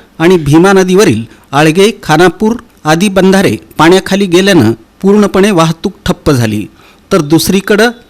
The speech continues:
महाराष्ट्रातून कर्नाटककडे जाण्याचा मार्गही ठप्प झाला. दरम्यान, कुरनूर धरणातूनही मोठ्या प्रमाणात पाण्याचा विसर्ग खाली सोडल्यानं बोरी नदी पात्रातील अनेक बंधारे पाण्याखाली गेले. दरम्यान, कोणीही जीव धोक्यात घालून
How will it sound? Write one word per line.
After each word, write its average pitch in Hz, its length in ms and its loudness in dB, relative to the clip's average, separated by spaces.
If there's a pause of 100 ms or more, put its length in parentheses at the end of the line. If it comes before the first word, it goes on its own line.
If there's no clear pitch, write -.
(300)
महाराष्ट्रातून 196 760 0
कर्नाटककडे 180 920 0
जाण्याचा 180 520 0
मार्गही 170 520 0 (120)
ठप्प - 240 -6
झाला. 110 320 -4 (380)
दरम्यान, 180 300 2 (340)
कुरनूर 185 400 2
धरणातूनही 175 760 0 (300)
मोठ्या 196 280 0
प्रमाणात 190 340 2 (120)
पाण्याचा 349 360 2
विसर्ग 175 440 -2 (120)
खाली 175 240 0
सोडल्यानं 175 520 0 (440)
बोरी 165 280 2
नदी 202 260 0
पात्रातील 190 600 -2 (100)
अनेक 180 300 2
बंधारे 170 480 2 (400)
पाण्याखाली 156 440 0
गेले. 113 300 -4 (200)
दरम्यान, 165 340 2
कोणीही 180 540 2
जीव 170 300 -2 (120)
धोक्यात 131 340 -2
घालून 185 400 0